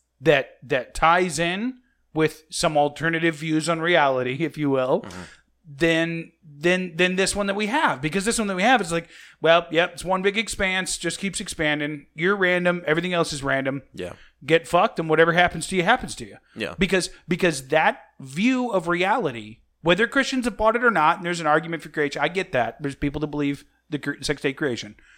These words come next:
Speaker 1: But, but when it comes to Christians,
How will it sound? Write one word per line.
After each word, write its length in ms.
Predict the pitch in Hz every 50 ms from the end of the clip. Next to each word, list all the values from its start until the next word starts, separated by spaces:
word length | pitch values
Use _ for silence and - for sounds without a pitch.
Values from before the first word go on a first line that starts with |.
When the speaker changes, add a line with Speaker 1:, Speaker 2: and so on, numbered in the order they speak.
| _ _ _ _ _ _ -
Speaker 1:
But, 240 | 156 156 143 - - _ _ _ _ _ _ _ _ _ _ -
but 200 | 160 151 151 - -
when 140 | 160 170 165
it 40 | 151
comes 220 | 143 185 180 170 -
to 80 | 156
Christians, 680 | - - 269 349 - - - 139 135 139 147 143 -